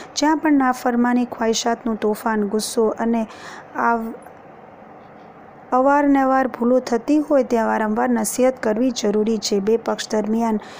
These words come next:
ન્યાયથી સુલહ કરાવો, ઇન્સાફ કરો. અલ્લાહ નજદીક જે છે એ ઇન્સાફ કરનારાને અલ્લાહ પસંદ કરે છે.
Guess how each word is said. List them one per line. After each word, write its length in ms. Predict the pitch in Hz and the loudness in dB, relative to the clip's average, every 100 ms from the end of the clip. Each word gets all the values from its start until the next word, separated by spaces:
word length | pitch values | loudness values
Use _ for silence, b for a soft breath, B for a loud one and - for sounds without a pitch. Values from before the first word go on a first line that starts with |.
| B B | B B
ન્યાયથી 460 | 233 269 320 330 330 | 0 4 4 4 2
સુલહ 340 | - 277 285 | 2 2 2
કરાવો, 440 | 277 254 254 254 254 254 | 2 0 2 4 2 0
ઇન્સાફ 580 | 233 220 214 240 233 - | 0 0 0 0 0 -2
કરો. 260 | - 202 196 196 - | -4 -4 -2 -6 -4
અલ્લાહ 300 | 214 220 220 | -2 0 0
નજદીક 840 | 214 208 202 - 262 302 311 - | 0 0 -2 -2 2 2 2 -4
જે 180 | 214 220 | -2 0
છે 240 | 202 - 226 B B B B | 0 0 0 B B B B
એ 180 | 269 269 | 0 2
ઇન્સાફ 640 | 247 247 - 294 311 302 | 2 2 0 0 0 0
કરનારાને 640 | - 226 220 220 220 233 240 | -4 -2 0 0 0 0 0
અલ્લાહ 280 | 226 240 247 | 2 0 -2
પસંદ 480 | 240 220 277 277 | -2 -2 0 0
કરે 260 | 247 214 202 | 0 -2 -2
છે. 220 | 190 214 | -2 -4